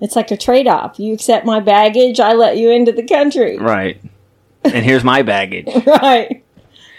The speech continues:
Speaker 2: Now, we don't read a lot, so what we have here is, is, I think, more raw with the episode.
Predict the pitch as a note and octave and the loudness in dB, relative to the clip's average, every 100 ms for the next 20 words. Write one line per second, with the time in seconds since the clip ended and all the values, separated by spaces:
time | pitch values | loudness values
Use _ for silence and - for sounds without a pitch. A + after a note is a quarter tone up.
0 | - - F3+ F#3+ G#3+ E3 D3 C3 C#3 B2 | -20 -2 0 2 2 2 2 2 2 2
1 | G#2+ G#2 G2+ - B2+ D3 A#2+ B2+ B2+ A2 | 2 2 0 0 2 4 4 2 0 -2
2 | F#2+ G2+ G#2+ - C3+ D#2+ - - C#3+ A2+ | -2 -4 -8 -6 -4 -4 -2 0 0 0
3 | A#2+ G2+ G#2+ G#2 G#2+ G2+ F#2+ G2 - G2+ | 0 2 2 4 2 -2 -2 -4 -2 -4
4 | A2+ G#2+ G#2 | 0 0 -2